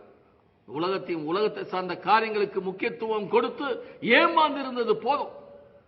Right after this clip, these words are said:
மனுஷர்களை நம்பி உன் வாழ்வை இழந்தது போதும். பணம்தான் வாழ்வு, பணத்தை தேடி ஓடி உன்னுடைய நிம்மதி இழந்து போன,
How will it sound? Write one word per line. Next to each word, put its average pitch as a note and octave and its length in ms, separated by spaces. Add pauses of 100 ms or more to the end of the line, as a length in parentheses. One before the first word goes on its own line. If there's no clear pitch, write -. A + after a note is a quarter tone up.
(800)
மனுஷர்களை A3 720
நம்பி A3 760 (480)
உன் F#3+ 160
வாழ்வை C4 420
இழந்தது C#4 520
போதும். C4 440 (1700)
பணம்தான் C#4+ 580
வாழ்வு, C#4+ 520
பணத்தை A#3+ 460
தேடி D#4 300
ஓடி B3 480 (1500)
உன்னுடைய C#3 420
நிம்மதி G#3+ 380
இழந்து F3 320
போன, C3+ 200